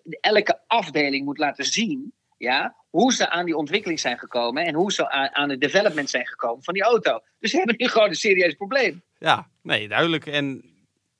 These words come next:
Speaker 2: ja, het is natuurlijk, eh, wat ik zei, eh, eh, die andere teams reageerden ook allemaal een beetje zo van: "Ja, waar gaat het allemaal over?" Ik denk ook niet, eh, ik vraag me af of dat nog echt, eh, echt een ge-, vervolg gaat krijgen of dat een beetje een slip of de, of de tong was. Ik zie zelfs dat je nu je pen hebt gepakt. Ben je ook aan het meeschrijven alvast?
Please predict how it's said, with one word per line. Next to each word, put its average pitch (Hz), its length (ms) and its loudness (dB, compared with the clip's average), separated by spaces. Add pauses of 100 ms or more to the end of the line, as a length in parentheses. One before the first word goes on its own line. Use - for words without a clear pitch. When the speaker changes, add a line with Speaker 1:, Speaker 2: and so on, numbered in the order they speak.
Speaker 2:
ja, 107 220 -6
het 104 200 -12
is 127 140 -4
natuurlijk, 131 800 -4
eh, 123 60 -14
wat 127 120 -4
ik 117 80 -12
zei, 120 300 2
eh, 107 300 0 (220)
eh, 107 360 -12
die 113 160 -6
andere 123 220 -4
teams 123 240 -4
reageerden 120 440 0
ook 117 120 -2
allemaal 123 180 2
een 117 60 -2
beetje 123 240 0
zo 120 140 0
van: 120 120 -2
"Ja, 113 380 2
waar 110 100 -4
gaat 127 200 2
het 120 120 -6
allemaal 104 240 -2
over?" 104 220 -4 (320)
Ik - 60 -20
denk 120 140 -2
ook 120 60 -4
niet, 135 240 -2
eh, 139 400 4
ik 139 120 -6
vraag 147 180 0
me 135 60 -2
af 143 140 -6
of 139 100 -12
dat 135 140 -8
nog 135 180 -10
echt, 139 240 -10
eh, 127 600 -4
echt 143 160 -8
een 120 60 -14
ge-, 127 200 -8
vervolg 131 360 -4
gaat 135 120 -12
krijgen 127 220 -2
of 120 60 -8
dat 123 200 -4
een 123 80 -6
beetje 120 160 -6
een 120 60 -8
slip - 260 -8
of 120 100 -12
de, 120 300 -4 (520)
of - 160 -12
de 120 140 -12
tong 135 200 0
was. 120 240 0
Ik 113 120 -10
zie 151 160 -4
zelfs 147 200 4
dat 165 120 -2
je 160 80 0
nu 160 140 4
je 165 160 2
pen 185 240 0
hebt 123 180 0
gepakt. 110 320 -2
Ben 139 100 -6
je 151 60 -2
ook 147 100 -4
aan 156 160 0
het 147 180 -10
meeschrijven 127 560 -2
alvast? 104 400 -6